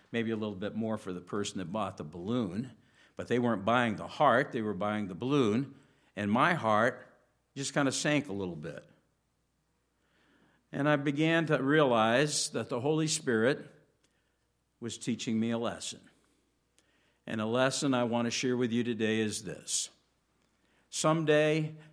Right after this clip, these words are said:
well, years ago, Jesus lived on this earth, didn't he? And Jesus gave each one of us, if we were willing to accept it, his heart, didn't he?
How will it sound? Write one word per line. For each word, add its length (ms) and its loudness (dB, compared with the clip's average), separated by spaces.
well, 160 0
years 320 0
ago, 500 2
Jesus 580 2
lived 480 2
on 200 2
this 260 -2
earth, 300 -4
didn't 220 -6
he? 180 -16
And 240 -4
Jesus 600 2
gave 340 2
each 240 0
one 240 4
of 140 0
us, 500 -2
if 180 -8
we 140 2
were 160 4
willing 340 6
to 160 0
accept 500 2
it, 320 -4
his 400 -2
heart, 480 0
didn't 260 0
he? 180 -14